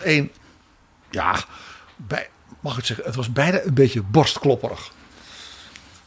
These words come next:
Zoiets van: van, "Het is mijn laatste keer, hè, van deze, eh, eh, periode, eh, hè, als, hè, de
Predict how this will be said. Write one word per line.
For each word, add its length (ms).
Zoiets 420
van: 180
van, 280
"Het 180
is 180
mijn 140
laatste 440
keer, 300
hè, 120
van 240
deze, 520
eh, 880
eh, 60
periode, 720
eh, 400
hè, 60
als, 200
hè, 180
de 160